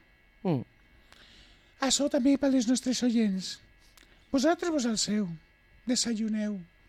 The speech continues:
Speaker 2: Què voleu, anar a caminar? Bueno, aneu a caminar. Què voleu? Anar a tirar palomer, menjar a les palomes al llauraor? Aneu i tireu palometes.
Speaker 1: No, jo no vull tot això.
Speaker 2: Ai, pues cada u, lo que vulga. Què vull fer? Anar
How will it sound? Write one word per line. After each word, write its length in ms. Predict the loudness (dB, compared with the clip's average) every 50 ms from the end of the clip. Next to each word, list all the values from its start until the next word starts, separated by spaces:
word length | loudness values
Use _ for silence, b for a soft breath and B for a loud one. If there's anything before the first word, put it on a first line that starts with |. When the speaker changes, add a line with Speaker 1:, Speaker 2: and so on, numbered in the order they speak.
| _ -2
Speaker 2:
Què 80 | 0 2
voleu, 260 | 2 2 0 0 0
anar 180 | -2 -2 -4 -4
a 60 | -4
caminar? 420 | -4 -4 -2 -2 -2 -4 -6 -6 -6
Bueno, 140 | -6 -4 -4
aneu 160 | -4 -6 -8
a 40 | -8
caminar. 360 | -8 -10 -10 -8 -8 -10 -12 -14 -16 b b b b b b b -2
Què 100 | 0 2
voleu? 360 | 2 2 2 2 0 -2 -4 -6 -10 _ _ b b b b b b b b
Anar 220 | 0 2 2 4 2
a 60 | 2
tirar 240 | 0 0 0 0 -2 -2 -4 -6 -10 _ -6
palomer, 440 | -4 -2 0 2 2 2 0 -2 -4 -10 _ _ _ -4 0
menjar 260 | 0 2 2 0 0
a 60 | 0 -2
les 120 | -2 -4
palomes 360 | -4 -4 -2 -2 0 -2 -2 -2
al 100 | -2 -2
llauraor? 540 | -2 -2 -2 -2 -2 -2 -2 -2 -4 -4 -8 -10 b b b b b b -6 -2
Aneu 220 | 0 2 2 2
i 180 | 2 0 0 -2 -2
tireu 160 | -2 -4 -4
palometes. 720 | -2 0 0 0 0 0 -2 -4 -6 -6 -8 -6 -6 -6
Speaker 1:
No, 80 | -2 0
jo 140 | 2 2 4
no 80 | 4 4
vull 160 | 2 2 4
tot 140 | 6 6 6
això. 380 | 6 4 2 0 0 0 0 -2 -6 -14 -14 -8
Speaker 2:
Ai, 220 | -4 -4 -4 -4 -2
pues 180 | -4 -6 -6
cada 220 | -4 -4 -2 -2 -2
u, 220 | -2 -2 -4 -4 -6 -10 _ 0
lo 100 | 0 0
que 120 | 0 0 -2
vulga. 400 | -2 -2 -2 0 0 0 0 -2 -8 -14 -16 _ -20 -20 -20 -20 _ -20 b b b b b b b b b b
Què 140 | 4 4 6
vull 220 | 8 8 8 8 8 6
fer? 300 | 4 2 2 4 4 2 2 0 -2 -4
Anar 460 | -2 0 0 0 0 2 2 2 0